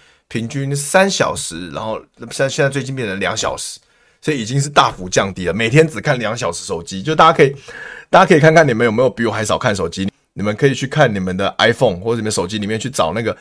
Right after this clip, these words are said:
荧幕时间，去找那个荧幕，iPhone 那个设定里面嘛，对不对？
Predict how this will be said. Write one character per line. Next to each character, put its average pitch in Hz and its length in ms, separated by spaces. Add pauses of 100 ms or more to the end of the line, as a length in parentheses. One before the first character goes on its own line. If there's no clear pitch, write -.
(160)
荧 120 160
幕 165 220
时 113 200
间， 113 320 (400)
去 143 140
找 110 160
那 131 60
个 127 200 (100)
荧 113 80
幕， 143 300 (500)
iPhone 160 280
那 156 80
个 143 80
设 147 220
定 139 200
里 85 100
面 101 200
嘛， 71 200 (720)
对 92 100
不 101 60
对？ 95 220